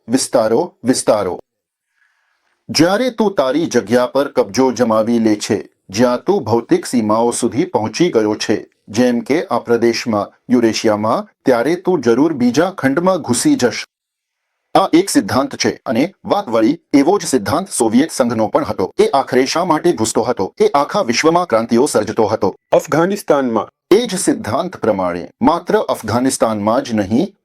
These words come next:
Speaker 1: પણ લેટિન અમેરિકા અને બધે અને આફ્રિકામાં પણ. કારણ કે આ એક સિદ્ધાંત છે આ માનવ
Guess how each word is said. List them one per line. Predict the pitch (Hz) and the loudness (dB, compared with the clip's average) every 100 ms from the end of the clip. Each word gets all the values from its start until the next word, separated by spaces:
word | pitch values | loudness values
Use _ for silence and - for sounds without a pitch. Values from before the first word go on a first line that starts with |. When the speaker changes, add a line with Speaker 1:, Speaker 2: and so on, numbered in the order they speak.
| - | 0
Speaker 1:
પણ | 190 180 | 0 2
લેટિન | 127 123 175 185 | 0 2 0 -2
અમેરિકા | 117 113 107 104 104 82 - - | -2 0 0 0 0 -2 -8 -4
અને | 120 110 | -2 0
બધે | 92 87 101 175 - _ | -2 -2 0 -2 -4 _
અને | 117 117 156 | -2 0 0
આફ્રિકામાં | 110 95 113 113 101 101 92 | -2 -2 -2 0 0 0 -2
પણ. | 107 104 - _ _ _ _ _ _ _ - | -2 -2 -8 _ _ _ _ _ _ _ 0
કારણ | 175 190 208 | 0 2 -2
કે | 190 214 | 0 0
આ | - 143 185 | 2 -2 0
એક | 151 175 | 2 2
સિદ્ધાંત | - 131 104 123 143 117 | 0 -4 0 -2 -2 -4
છે | - 117 82 - _ 143 | -2 -2 -2 -10 _ 0
આ | 185 | 0
માનવ | 165 123 131 | 0 0 0